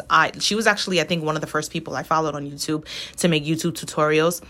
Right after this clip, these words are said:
And she left a comment, like, a year ago, I guess around the same time, or maybe before. This had to be before. Maybe she was working in Ulta and she saw Jaclyn Hill, like,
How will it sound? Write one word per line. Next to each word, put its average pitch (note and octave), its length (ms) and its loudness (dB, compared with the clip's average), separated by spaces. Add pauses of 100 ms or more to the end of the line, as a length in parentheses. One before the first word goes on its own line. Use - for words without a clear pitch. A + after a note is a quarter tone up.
(460)
And G3 220 4
she G3+ 280 4
left F3 500 0
a E3+ 80 -4
comment, D#3+ 640 -2
like, D3+ 580 -2 (480)
a E3+ 80 6
year E3+ 380 6
ago, D#3+ 360 6
I D#3+ 120 4
guess D#3+ 180 2
around G3 200 4
the E3 80 2
same E3 200 0
time, D3+ 400 4
or E3 80 4
maybe D#3+ 220 2
before. D#3 580 6
This E3+ 140 -2
had F#3 120 6
to F#3+ 60 0
be G3 80 2
before. D3+ 520 0 (480)
Maybe F3+ 200 4
she G3 120 0
was F#3 160 0
working E3+ 240 2
in D#3+ 80 0
Ulta D3 360 0
and E3+ 140 -4
she - 80 -4
saw D#3 200 0
Jaclyn D3 420 -2
Hill, D3 280 2
like, C#3+ 380 0